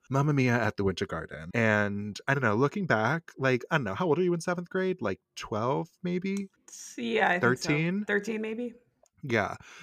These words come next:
Speaker 1: So, I mean, as a thirteen-year-old, like, you're kind of understanding some of, like, w-, the s-, content that they're saying.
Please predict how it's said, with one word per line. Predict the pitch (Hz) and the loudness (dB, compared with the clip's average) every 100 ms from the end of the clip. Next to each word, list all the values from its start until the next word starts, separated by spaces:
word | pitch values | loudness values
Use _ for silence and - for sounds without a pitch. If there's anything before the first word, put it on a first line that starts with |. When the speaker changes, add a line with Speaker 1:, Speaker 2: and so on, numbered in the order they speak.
| 170 | -12
Speaker 1:
So, | - 160 135 127 120 120 - _ _ _ _ _ | 0 4 6 6 4 0 -4 _ _ _ _ _
I | 180 | -2
mean, | 208 208 | 0 0
as | 214 | -2
a | 202 | -2
thirteen-year-old, | 247 247 269 233 214 180 170 160 | -2 -2 -2 -2 0 2 2 2
like, | 131 131 - | 2 2 0
you're | 190 | -4
kind | 190 - 175 185 | -2 0 2 2
of | 190 | 0
understanding | 185 190 - 175 175 175 175 | 2 0 0 -2 0 -2 -2
some | 170 170 160 | -2 -2 -2
of, | 160 | -2
like, | 160 156 _ _ _ _ _ | -4 -4 _ _ _ _ _
w-, | 131 135 139 - | -8 -6 -6 -6
the | - 147 139 | 2 4 4
s-, | - - | 0 -6
content | - 151 151 165 151 | 4 4 4 0 0
that | 151 147 | 0 2
they're | 151 | 2
saying. | 147 - 147 147 143 143 143 143 | 2 2 4 4 4 2 0 -4